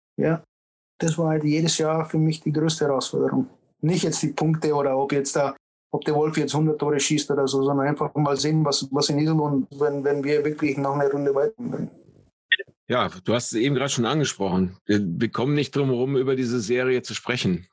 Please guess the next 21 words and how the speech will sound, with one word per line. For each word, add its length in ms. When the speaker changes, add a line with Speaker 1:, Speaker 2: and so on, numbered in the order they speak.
Speaker 2:
gegen 200
Frankfurt. 680
Ähm, 400
die 320
war 160
ja, 160
glaube, 680
in 120
der 80
Vereinsgeschichte 680
so 180
die 260
aufreibendste. 800
Äh, 300
in 120
den 440
nicht 600
allzu 300
häufig 360
vorkommenden 580
Playoff-Serien 880